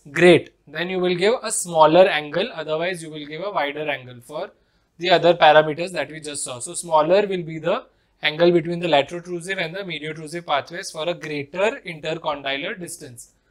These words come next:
This is a commonly asked question in entrance exams. So this one you have to specifically remember that if the intercondylar distance is great, then smaller will be the angle between laterotrusive and mediotrusive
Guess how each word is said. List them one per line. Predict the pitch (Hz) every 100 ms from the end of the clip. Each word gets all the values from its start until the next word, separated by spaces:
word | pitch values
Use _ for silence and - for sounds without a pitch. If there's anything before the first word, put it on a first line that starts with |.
| _ _
This | 165 208
is | 220 190 - _ -
a | 175
commonly | 175 170 185 196
asked | 190 185
question | 175 151 185 175
in | 175
entrance | 160 143 156 156
exams. | 139 139 156 226 - _ _ _
So | - 165
this | 165 175
one | 190
you | 190
have | 180 190
to |
specifically | 202 165 156 175 175 175 170
remember | 156 131 127 117 - _ _ _ -
that | 151 165
if | 160
the |
intercondylar | 185 170 180 185 175 175 180 170
distance | 156 180 170 180
is | 160
great, | 165 160 220 - _ _ _ _ _ _
then | 151 220 254
smaller | - 160 147 165 175
will | 165
be | 151
the | 156 233 - _ _ _ _ _
angle | - 156 156 196
between | 170 151 156 202 202
laterotrusive | 147 147 165 156 147 147 180
and | 214
mediotrusive | 160 143 143 143 143 226